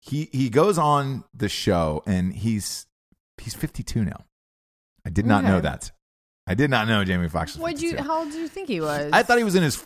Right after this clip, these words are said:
Speaker 1: early forties. And s-, w-,
Speaker 2: Early
Speaker 1: wait, wait, wait.
Speaker 2: forties?
Speaker 1: Here's why. Is because he's always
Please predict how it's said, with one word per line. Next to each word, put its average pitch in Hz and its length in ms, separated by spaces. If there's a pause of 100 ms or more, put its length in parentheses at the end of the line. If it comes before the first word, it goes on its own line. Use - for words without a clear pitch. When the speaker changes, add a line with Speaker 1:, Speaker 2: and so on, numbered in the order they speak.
(120)
Speaker 1:
early 160 260
forties. 101 960
And 151 140
s-, - 40
w-, 254 180
Speaker 2:
Early 349 260
Speaker 1:
wait, 147 100
wait, 147 80
wait. 131 160
Speaker 2:
forties? 466 320
Speaker 1:
Here's 143 260
why. 104 520
Is 113 260
because 143 640
he's 202 260
always 247 420